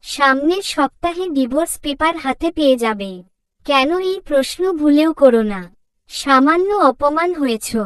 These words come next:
প্রশ্ন করলে এর চেয়ে বেশি অপমান হতে হবে।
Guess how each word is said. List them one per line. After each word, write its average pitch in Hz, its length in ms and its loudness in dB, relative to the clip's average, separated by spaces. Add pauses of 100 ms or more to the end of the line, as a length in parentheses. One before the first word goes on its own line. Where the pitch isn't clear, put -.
(360)
প্রশ্ন 302 500 -2
করলে 330 340 -2
এর 294 300 0
চেয়ে 330 280 0
বেশি 269 420 0
অপমান 285 480 0
হতে 277 320 2
হবে। 196 440 -6